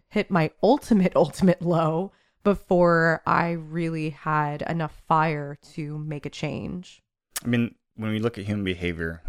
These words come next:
Speaker 2: we have to hit those thresholds of pain in order to make a change. So I would say it's a lot more intelligent to learn from the masters and our teachers, uh, standing on the shoulders of giants,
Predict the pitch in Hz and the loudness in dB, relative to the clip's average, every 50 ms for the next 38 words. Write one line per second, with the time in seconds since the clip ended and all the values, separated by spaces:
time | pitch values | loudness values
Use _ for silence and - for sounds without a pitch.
0 | - - - 90 87 92 95 - - - - 95 92 - - 87 87 82 - - | 2 4 4 4 4 4 2 -2 -4 -10 -12 -12 -10 -6 -4 -4 -4 -4 -4 -4
1 | - 87 - - - 90 82 - - 80 - - 101 90 90 104 113 - _ _ | -2 -2 -2 -2 -4 -6 -6 -6 -10 -14 -10 -6 -4 -2 -2 -2 -4 -6 _ _
2 | _ _ - - - 95 101 101 95 - - 101 95 92 98 95 - - _ _ | _ _ -20 -12 -8 -6 -4 -4 -6 -8 -10 -8 -8 -8 -8 -8 -10 -14 _ _
3 | _ _ _ - - - - - - - - - _ _ _ _ - - - - | _ _ _ -18 -14 -12 -12 -12 -12 -14 -20 -20 _ _ _ _ -10 -8 -6 -4
4 | - - - 110 92 82 80 80 78 - _ - - 87 87 87 - - 90 85 | -2 -2 0 0 0 -2 -4 -6 -10 -14 _ -18 -16 -16 -16 -10 -6 -4 -2 -2
5 | 85 87 87 82 - _ _ _ _ _ _ _ - 95 - - 98 92 92 85 | -2 -4 -6 -10 -14 _ _ _ _ _ _ _ -16 -14 -12 -8 -4 -2 -2 -2
6 | 62 92 95 92 92 - - 95 98 101 101 110 123 123 123 - _ - - - | -2 -4 -6 -6 -8 -6 -4 -4 -4 -4 -2 -4 -4 -4 -6 -8 _ -16 -10 -8
7 | 92 85 82 82 82 80 80 80 82 78 - _ - - 90 92 98 92 92 92 | -8 -6 -6 -8 -8 -10 -10 -12 -14 -18 -20 _ -20 -10 -6 -2 0 0 0 -2
8 | 92 98 98 - _ _ _ - - 90 85 82 80 80 82 82 - _ _ _ | -2 -6 -10 -14 _ _ _ -6 -4 -4 -2 -4 -4 -6 -8 -10 -14 _ _ _
9 | _ _ _ _ _ - 90 87 85 90 90 92 92 - - 92 90 87 - 87 | _ _ _ _ _ -4 -4 -2 0 0 -2 -2 -4 -6 -6 -8 -8 -6 -8 -10
10 | 85 85 - - 98 92 - - 87 87 87 85 - - - _ _ _ _ _ | -10 -10 -10 -8 -8 -8 -6 -6 -6 -6 -6 -8 -12 -16 -20 _ _ _ _ _
11 | - - - - - - 113 104 95 92 90 87 - - 87 87 85 85 85 80 | -14 -12 -12 -12 -8 -6 -4 -4 -4 -4 -6 -8 -8 -8 -8 -6 -6 -8 -8 -12
12 | 85 82 - 92 90 90 92 87 87 85 - - - | -14 -8 -6 -4 -4 -4 -4 -6 -10 -12 -16 -20 -20